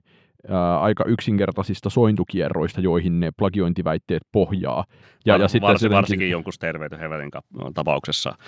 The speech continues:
Speaker 2: itse en osaa soittaa kitaraa, mutta varmaan jokainen kitaraa opettelemaan tai soittamaan opetellut on, on ryhtynyt soittamaan jossain vaiheessa A-mollia ja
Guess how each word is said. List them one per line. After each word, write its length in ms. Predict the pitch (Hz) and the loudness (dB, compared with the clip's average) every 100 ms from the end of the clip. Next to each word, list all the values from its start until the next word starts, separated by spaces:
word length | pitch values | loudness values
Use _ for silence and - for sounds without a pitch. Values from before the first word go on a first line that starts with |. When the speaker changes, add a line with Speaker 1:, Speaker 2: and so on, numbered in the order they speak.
| - - - | -20 -14 -12
Speaker 2:
itse 200 | - 78 | -4 -4
en 80 | |
osaa 140 | 73 80 | -2 -4
soittaa 300 | - 78 80 | -6 -6 -6
kitaraa, 400 | 82 80 76 65 | -4 -2 -2 -4
mutta 240 | - - | -6 -8
varmaan 280 | 69 71 71 | -6 -4 -6
jokainen 320 | 73 71 76 | -4 -6 -6
kitaraa 380 | - 69 65 73 - - - | -8 -8 -6 -8 -12 -18 -18
opettelemaan 580 | - 92 - 78 73 57 - _ - - - - _ | -8 -8 -6 -6 -6 -10 -14 _ -20 -20 -20 -20 _
tai 80 | - | 0
soittamaan 400 | 92 - 82 76 | 2 2 0 0
opetellut 500 | 76 82 76 78 - | 0 -2 -4 -6 -8
on, 240 | 85 78 | -8 -8
on 200 | - 78 | -6 -6
ryhtynyt 360 | 82 78 - - | -6 -8 -10 -8
soittamaan 400 | - - - 76 | -10 -8 -8 -8
jossain 280 | 78 - - | -6 -8 -8
vaiheessa 240 | - - - | -8 -6 -6
A-mollia 540 | 80 78 78 67 65 | -4 -4 -6 -6 -6
ja 100 | 62 | -8